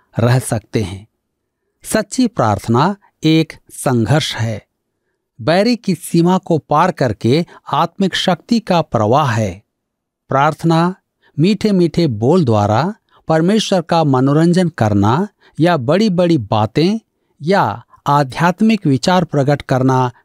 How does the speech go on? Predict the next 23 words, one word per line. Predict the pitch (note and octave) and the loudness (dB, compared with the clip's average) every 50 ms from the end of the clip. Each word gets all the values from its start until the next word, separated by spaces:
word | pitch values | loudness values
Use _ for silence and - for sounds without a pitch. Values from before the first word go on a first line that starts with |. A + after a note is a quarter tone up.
| _ - | _ -4
नहीं | A2 G#2 G2 G#2 G2+ A#2 E3 D#3 | -2 0 2 2 4 4 4 4
है। | C#3 C#3 B2 G2+ G2+ _ _ _ _ _ _ _ _ _ _ - | 4 2 0 -4 -10 _ _ _ _ _ _ _ _ _ _ -12
जी | G#2 - - F#3+ F#3+ | -8 -2 2 2 4
हाँ, | D3+ C3+ A#2+ G#2 - _ _ _ _ _ _ _ _ _ _ _ _ - - - - | 4 2 0 -4 -10 _ _ _ _ _ _ _ _ _ _ _ _ -20 -16 -8 -2
मेरे | D#3+ G3+ A3+ A#3 A3+ | 0 0 2 2 0
मित्रों, | G#3+ G3 - - - F#3 D#3 | -2 -2 -2 0 0 0 -2
हम | - - F#3+ G3 D#3 B2 C3 E3+ F3 - - - - - | 0 -2 0 0 2 2 2 2 0 -2 -6 -16 -8 -2
आत्मिक | D#3 C#3 C#3 D3+ - - G3 G#3+ A3 G3 - | 0 0 0 0 0 0 0 2 2 2 0
युद्ध | D#3 C3 B2+ E3+ E3+ - - | 0 0 2 2 0 0 -2
कर | - - B2+ A#2+ | -2 -2 0 0
रहे | B2 A#2+ G2+ A#2+ | 0 0 0 0
हैं। | A2 G2 - G2+ F#2 - _ _ _ _ _ _ _ _ _ _ _ _ _ _ - | -2 -4 -6 -10 -16 -18 _ _ _ _ _ _ _ _ _ _ _ _ _ _ -16
स्वर्गदूत | - - - G#3 G#3+ G3+ E3 - A#3 B3 A#3 - - | -8 -2 -2 0 0 0 -2 0 0 0 0 0 0
ने | G3 G3 G3+ G3+ G3+ - | 2 2 2 0 -2 -4
दानियल | G#2 G#2+ B2 C3 D3+ F#3 G#3 F#3+ | -4 -2 0 2 2 2 2 2
से | - - C#3 A#2 | 0 0 -2 -2
कहा, | - - A2 F#2 G2+ G2+ G2 - _ _ _ _ _ _ _ _ _ _ - | 0 0 0 0 -2 -4 -4 -8 _ _ _ _ _ _ _ _ _ _ -2
"पहले | F#3+ F#3+ G3 G#3+ A#3 A#3+ A#3+ | 0 2 2 2 2 2 2
ही | G3+ E3 G3 F#3 D#3 | 0 0 0 -2 -2
दिन | B2+ A#2 C3+ G3 A3 F#3+ | -2 0 0 2 2 2
को | C#3+ - C3 A2 F#2+ - - _ - - | 0 0 -2 -2 -2 -4 -8 _ -12 -10
जब | A2 A2 - A3 A3+ - - - | -6 -2 -2 -2 -2 -2 -4 -2
तूने | F#3 F3+ F3+ F3+ F3+ F#3+ G#3 | 0 0 2 2 0 0 -2